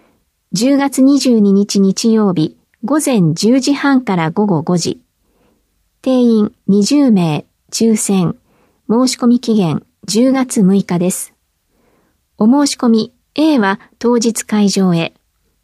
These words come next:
BとCは練馬区立美術館ホームページ、または電話で練馬区立美術館へ。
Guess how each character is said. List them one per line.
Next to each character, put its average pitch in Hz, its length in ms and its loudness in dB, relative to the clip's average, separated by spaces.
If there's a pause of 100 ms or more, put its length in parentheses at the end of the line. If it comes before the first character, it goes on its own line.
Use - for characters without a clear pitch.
(120)
B 277 320 0
と 190 180 -2
C 226 320 0
は 170 200 -2 (260)
練 190 100 0 (100)
馬 285 160 2
区 277 140 -4
立 262 240 -2
美 233 120 0
術 233 280 -4
館 151 280 -4 (180)
ホ 233 200 -2
ー 233 40 2
ム 226 120 2
ペ 202 200 0
ー 165 40 0
ジ、 143 240 -6 (260)
ま 196 120 -2
た 294 160 -2
は 240 120 0
電 226 220 0
話 220 140 0
で 214 180 -2 (340)
練 214 200 2
馬 262 180 0
区 254 140 -4
立 233 260 0
美 202 120 0
術 208 260 -4
館 147 240 -4
へ。 - 180 -8